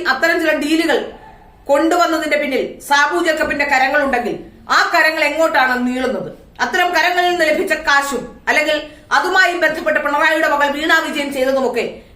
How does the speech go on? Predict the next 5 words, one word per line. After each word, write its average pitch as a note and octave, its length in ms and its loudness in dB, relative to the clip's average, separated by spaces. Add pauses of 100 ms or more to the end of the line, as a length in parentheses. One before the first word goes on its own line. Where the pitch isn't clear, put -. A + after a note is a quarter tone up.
(120)
വിമർശന D#4+ 400 0 (120)
വിധേയമാകുന്നുണ്ട്. G#3+ 840 0 (640)
അതുകൊണ്ട് G4+ 340 2
തന്നെയാണ് E4 400 2 (540)
നമുക്കിപ്പോൾ D#4+ 440 2